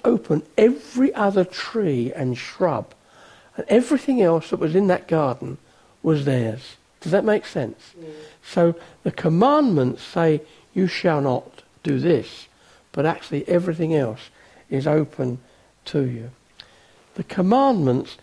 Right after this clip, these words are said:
therefore, require love and obedience. Love for God and obedience to these commandments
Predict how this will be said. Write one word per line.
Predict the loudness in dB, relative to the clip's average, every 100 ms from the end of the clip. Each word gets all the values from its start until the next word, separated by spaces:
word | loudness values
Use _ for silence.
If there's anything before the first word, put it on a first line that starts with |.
| _ _ 0
therefore, | 2 2 2 2
require | 2 -2 -2 0 2 2 0 -2 -14 -20 _ -4
love | 0 2 2 0 -4 -20 _ _ _ -6
and | -4 -2
obedience. | -2 -2 -2 -4 -8 -12 -16 -20 _ -20 -2
Love | 2 4 4
for | 2
God | 2 4 4 0 -6 _ _ -6 0
and | 2
obedience | 4 4 4 2 2
to | 0
these | 0 0
commandments | 0 0 2 2 0 -2